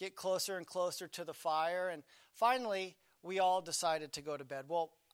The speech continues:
a friend of mine, I'm gonna throw him under the bus. His name is, he's not listening, but Brian. Brian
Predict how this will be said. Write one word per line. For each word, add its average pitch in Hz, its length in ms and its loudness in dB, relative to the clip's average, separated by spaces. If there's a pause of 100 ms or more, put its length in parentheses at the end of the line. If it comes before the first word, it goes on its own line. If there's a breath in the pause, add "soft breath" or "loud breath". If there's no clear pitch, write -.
(140)
a 196 100 0
friend 277 320 2
of 220 80 -2
mine, 156 320 -2 (960)
I'm 196 140 0
gonna 208 120 0
throw 185 220 -2
him 170 120 -2
under 160 180 -6
the 143 100 -12
bus. 139 240 -4
His 190 140 -8
name 220 180 -2
is, 160 80 -8
he's 165 220 -10
not 143 180 -4
listening, 131 300 -12 (260)
but 165 180 0 (380 soft breath)
Brian. 180 540 4 (1500 loud breath)
Brian 240 720 4